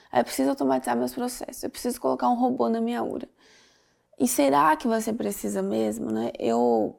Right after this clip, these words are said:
gosto muito da tecnologia, ela veio pra facilitar a nossa vida. Porém, a gente tem que adequar, a, ela tem que estar a serviço,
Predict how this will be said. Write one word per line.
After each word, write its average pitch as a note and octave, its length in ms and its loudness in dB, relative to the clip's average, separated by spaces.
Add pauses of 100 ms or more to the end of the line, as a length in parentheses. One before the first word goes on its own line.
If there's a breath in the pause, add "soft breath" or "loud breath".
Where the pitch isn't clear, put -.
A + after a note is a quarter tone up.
(160)
gosto A#3+ 400 6
muito A#3+ 380 2
da G#3 160 0
tecnologia, G#3 800 -2
ela G3+ 160 -2
veio G#3 200 -4
pra G#3 160 -10
facilitar G3 760 -2
a - 20 0
nossa F#3+ 340 -4
vida. F#3 420 -2 (640 loud breath)
Porém, C4 320 4
a C4+ 40 2
gente B3+ 320 0
tem B3 220 2
que A#3+ 340 -2 (120)
adequar, G#3 840 2
a, G#3 200 0 (280)
ela A3 280 6
tem C#4 220 0
que D4 60 -2
estar A#3+ 220 6
a A#3 80 6
serviço, G3+ 960 0